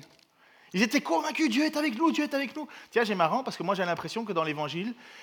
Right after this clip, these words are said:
lorsque Pierre a sorti son arme pour, euh, pour empêcher Jésus d'être attrapé, il a coupé l'oreille de Malchus, J-, Jésus a dit, « Oh, oh, oh, stop,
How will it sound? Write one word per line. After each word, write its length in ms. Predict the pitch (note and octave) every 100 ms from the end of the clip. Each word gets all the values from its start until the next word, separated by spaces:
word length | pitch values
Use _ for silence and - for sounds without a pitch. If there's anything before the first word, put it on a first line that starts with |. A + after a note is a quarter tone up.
| - -
lorsque 280 | E3+ - E3+
Pierre 260 | F#3+ G3
a 40 | D#3+
sorti 280 | D3+ -
son 240 | E3 C#3+ D3+
arme 280 | E3 D3+ C3
pour, 380 | D3 C#3 B2+
euh, 300 | B2+ B2+ B2 A#2
pour 380 | B2 A#2 B2+ -
empêcher 500 | E3+ F3 D3+ F3 D#3+
Jésus 260 | D3 C3+
d'être 200 | C#3+ C3+
attrapé, 500 | C#3+ - C3+ G3 B3+ - - - - -
il 160 | E3
a 40 | D#3
coupé 340 | - D#3+ G3
l'oreille 260 | F3+ E3 E3+
de 100 | D3
Malchus, 380 | C#3 C#3 A3+ A3+
J-, 140 | D#3
Jésus 260 | C3+ D3 C#3
a 40 |
dit, « 120 | C#3+ D#3
Oh, 40 |
oh, 380 | G#3 G#3+ G3+ G#3
oh, 60 | F#3
stop, 460 | - G3+ - -